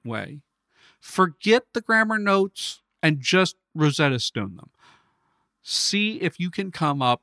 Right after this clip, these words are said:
with enough consistencies to translate some of your own texts into one of the Genlangs. My bet is that you won't be able to. Go get them from the GitHub link and give it a try.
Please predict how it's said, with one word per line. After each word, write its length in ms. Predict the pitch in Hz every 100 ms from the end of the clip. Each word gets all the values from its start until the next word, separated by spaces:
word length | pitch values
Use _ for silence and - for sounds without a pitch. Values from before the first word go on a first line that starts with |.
| -
with 200 | 120 -
enough 420 | 123 127 175 -
consistencies 920 | 196 185 151 139 - 127 131 127 131
to 160 | - 113
translate 800 | - - 170 202 180 147 139 -
some 280 | - 127 120
of 60 |
your 180 | 123 117 143
own 420 | 147 160 170 170 -
texts 460 | - 117 - - -
into 240 | 131 -
one 180 | 120 117
of 80 | 110
the 80 | 110
Genlangs. 800 | - 98 95 87 - - - - _ _ _ _ _ _ _ _ _ _ _ _ _ _ _ _ -
My 340 | 127 190 262
bet 360 | 208 170 147 - _ _ _ _ _ -
is 180 | 143
that 200 | 156 147
you 160 | 156 143
won't 280 | 131 139 -
be 120 | 127
able 180 | 110 107
to. 200 | - 147 - _ _ _ _ _ _ _ _ _ _ _ - 120 _ _ _ _
Go 180 | 156 170
get 220 | 185 208
them 140 | 214 202
from 160 | 202
the 80 | 202
GitHub 640 | 180 170 147 131 123 123 123
link 400 | 123 123 123 -
and 420 | 123 117 117 113
give 220 | - 127 127
it 80 |
a 40 | 127
try. 500 | - 113 90 -